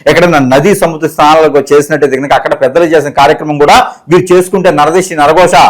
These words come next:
అన్నీ పోతాయి. వీరేంటంటే గోదానం, భూదానం, వస్త్రదానం, అలాంటి దానాలు, అన్నదానం, అలాంటి దానాలు ఏమైనా చేసినట్టు కనుక వీరికి మంచి జరుగుతుంది. అనుకున్నటువంటి కార్యక్రమంలో, అనుకున్నటువంటి కార్యక్రమ కార్యాచరణకి వీరు ముందు తొలి అడుగు అయితే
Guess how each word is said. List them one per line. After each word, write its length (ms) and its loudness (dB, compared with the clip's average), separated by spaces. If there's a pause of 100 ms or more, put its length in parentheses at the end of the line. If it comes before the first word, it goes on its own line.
(240)
అన్నీ 220 0
పోతాయి. 320 2
వీరేంటంటే 400 2
గోదానం, 460 2
భూదానం, 380 2
వస్త్రదానం, 440 0 (240)
అలాంటి 240 2
దానాలు, 360 2
అన్నదానం, 460 2 (320)
అలాంటి 360 2
దానాలు 380 2
ఏమైనా 160 0 (100)
చేసినట్టు 320 -2
కనుక 500 0 (160)
వీరికి 220 -2
మంచి 200 0
జరుగుతుంది. 400 2
అనుకున్నటువంటి 520 0
కార్యక్రమంలో, 1000 0
అనుకున్నటువంటి 600 0
కార్యక్రమ 500 0
కార్యాచరణకి 840 2
వీరు 160 4
ముందు 300 -2
తొలి 200 2
అడుగు 200 2
అయితే 480 0